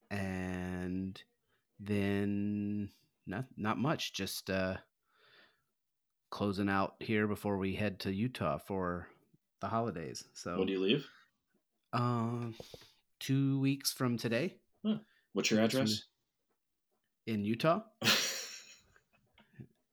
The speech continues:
Speaker 2: I
Speaker 1: Uh,
Speaker 2: was
Speaker 1: you,
Speaker 2: making,
Speaker 1: you couldn't,
Speaker 2: yeah,
Speaker 1: you couldn't
Speaker 2: never
Speaker 1: get
Speaker 2: mind.
Speaker 1: in the commu-, you couldn't get in the community anyway. So,
Speaker 2: <laughs>
Speaker 1: um, we'd, we'd have the guards on the lookout
Speaker 2: Damn it.
Speaker 1: for any Greek-looking motherfuckers.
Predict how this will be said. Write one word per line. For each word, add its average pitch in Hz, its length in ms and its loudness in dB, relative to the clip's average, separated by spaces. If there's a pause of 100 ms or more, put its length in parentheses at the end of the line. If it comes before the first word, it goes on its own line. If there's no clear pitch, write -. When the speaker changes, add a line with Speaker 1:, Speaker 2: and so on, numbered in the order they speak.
(440)
Speaker 2:
I 117 40 -4
Speaker 1:
Uh, 92 360 0
Speaker 2:
was - 200 -2 (100)
Speaker 1:
you, 156 120 4
Speaker 2:
making, - 280 -6
Speaker 1:
you 151 80 10
couldn't, 120 260 10
Speaker 2:
yeah, - 60 -6 (180)
Speaker 1:
you 127 120 6
couldn't 123 200 8
Speaker 2:
never 107 60 8
Speaker 1:
get 104 120 6
Speaker 2:
mind. 95 40 2
Speaker 1:
in 90 60 4
the 90 80 0
commu-, 101 260 2
you 147 100 8
couldn't 113 220 8
get 101 120 4
in 92 120 2
the 92 60 0
community 90 500 0
anyway. 82 320 -2 (200)
So, 73 220 -8 (460)
Speaker 2:
<laughs> - 420 -20
Speaker 1:
um, 90 400 -6 (360)
we'd, 110 360 2
we'd 110 140 2
have 104 140 2
the 92 80 -2
guards 87 340 2
on 85 120 -2
the 87 60 -2
lookout 87 360 -2 (360)
Speaker 2:
Damn - 200 -16
it. - 120 -16
Speaker 1:
for 104 100 0
any 98 400 0 (180)
Greek-looking 92 420 -2
motherfuckers. 87 580 -4